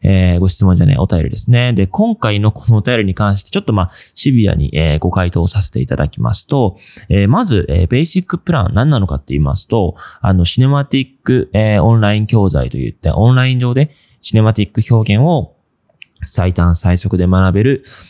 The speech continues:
えー、プロダクトですね。で、まあ、ベーシックプランっていうシンプルにその四時間半の、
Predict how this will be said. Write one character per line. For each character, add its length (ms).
え 720
ー、 60
プ 100
ロ 80
ダ 120
ク 60
ト 60
で 100
す 140
ね。 320
で、 320
ま 100
あ、 40
ベ 100
ー 80
シ 160
ッ 80
ク 100
プ 140
ラ 100
ン 60
っ 20
て 120
い 180
う 40
シ 160
ン 60
プ 80
ル 80
に 60
そ 100
の 80
四 100
時 160
間 280
半 340
の、 180